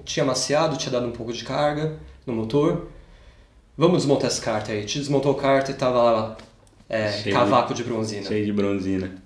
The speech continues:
Speaker 1: Aí, e pra chegar na bronzina é outro problema, né? Aí a gente vai lá, tá bom,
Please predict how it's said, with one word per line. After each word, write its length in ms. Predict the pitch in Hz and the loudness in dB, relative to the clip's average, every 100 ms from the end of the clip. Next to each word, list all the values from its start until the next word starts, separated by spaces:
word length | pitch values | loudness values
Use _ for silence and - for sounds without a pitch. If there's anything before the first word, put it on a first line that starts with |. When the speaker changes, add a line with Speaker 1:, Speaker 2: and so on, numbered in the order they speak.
| _ | _
Speaker 1:
Aí, 520 | - 113 117 117 - - - _ | -2 2 2 0 -6 -18 -20 _
e 80 | 143 | -8
pra 180 | - 156 | 2 4
chegar 220 | - 151 | 6 6
na 80 | 143 | 4
bronzina 440 | 135 131 123 143 | 4 0 0 2
é 40 | 143 | 2
outro 160 | 143 - | 0 -4
problema, 380 | 131 107 101 | -4 -4 -6
né? 120 | 104 113 | -6 -4
Aí 40 | 110 | -2
a 40 | |
gente 220 | 110 117 - | -4 -4 -4
vai 100 | 101 | -4
lá, 280 | 95 95 - | -6 -10 -12
tá 80 | 98 | -8
bom, 200 | 117 | -8